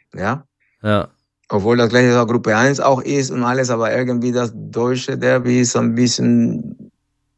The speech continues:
Speaker 1: bedeutsamer als die Diana irgendwie,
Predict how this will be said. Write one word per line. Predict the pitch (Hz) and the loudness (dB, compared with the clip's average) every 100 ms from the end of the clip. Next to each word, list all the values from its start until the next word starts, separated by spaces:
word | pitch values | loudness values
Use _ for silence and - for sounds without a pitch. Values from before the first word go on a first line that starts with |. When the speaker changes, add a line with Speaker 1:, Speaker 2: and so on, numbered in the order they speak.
| _ - | _ -10
Speaker 1:
bedeutsamer | 107 117 123 107 98 | -2 0 0 0 0
als | 95 90 - | -2 -4 -4
die | 92 90 92 90 - - | -4 -2 -4 -8 -14 -14
Diana | 110 117 123 95 90 | -4 0 0 0 -6
irgendwie, | 87 90 90 90 92 | -8 -8 -8 -6 -6